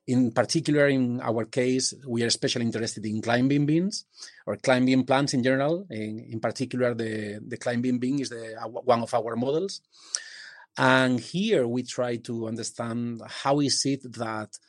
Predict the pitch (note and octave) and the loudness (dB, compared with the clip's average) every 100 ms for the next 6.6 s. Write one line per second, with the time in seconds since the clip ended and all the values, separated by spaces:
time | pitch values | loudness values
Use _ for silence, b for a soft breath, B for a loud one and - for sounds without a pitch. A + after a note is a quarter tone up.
0 | b b _ - G#2 G#2+ A#2 A#2 A2+ A2 | b b _ -12 -6 0 2 2 2 2
1 | A2 A2 G#2 - B2+ A2+ A2+ C#3+ C#3+ B2+ | 2 0 -2 -2 2 2 2 4 6 6
2 | A2 G2+ _ b b _ - A#2 A2 C3 | 2 -4 _ b b _ -4 -4 4 4
3 | A2+ D3 D#3+ - G#2 G2+ G#2 A2 F#2+ G2+ | 4 0 -2 -2 -4 -4 -2 -4 -4 -10
4 | G2 A#2 A2 A2+ A2+ A2 C3 B2 G2+ F#2+ | -8 -8 -6 -4 -2 0 0 -2 -6 -8
5 | G2+ G2+ G2+ G#2+ A2+ G2+ - A#2 - - | -8 -8 -10 -14 -12 -8 -4 -4 -4 -4
6 | G#2 G#2 B2 A#2 G2+ | -4 -4 -4 -4 -4